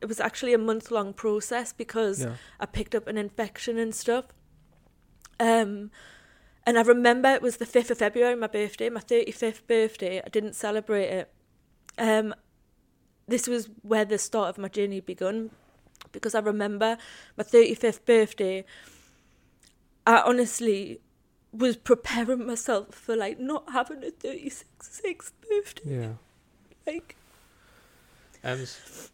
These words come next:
Speaker 1: I couldn't see it happening.
Speaker 2: Sorry. Ems, could you grab some tissue from downstairs,
Speaker 1: <laughs> Thank
Speaker 2: please?
Speaker 1: you.
Speaker 2: Just grab some tissue from downstairs. There's some next to the sink.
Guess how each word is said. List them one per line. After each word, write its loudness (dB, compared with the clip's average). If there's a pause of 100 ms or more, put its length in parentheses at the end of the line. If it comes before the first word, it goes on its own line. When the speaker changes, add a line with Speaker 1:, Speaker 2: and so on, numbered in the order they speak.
(220)
Speaker 1:
I -6
couldn't -2
see -2
it -2
happening. -6
Speaker 2:
Sorry. -10
Ems, -6 (800)
could -12
you -10 (140)
grab -6
some -14
tissue -14
from -10
downstairs, -10
Speaker 1:
<laughs> -20
Thank -8
Speaker 2:
please? -18
Speaker 1:
you. -16 (1080)
Speaker 2:
Just -20
grab -6
some -12
tissue -8
from -12
downstairs. -8
There's -12
some -12
next -16
to -20
the -16
sink. -14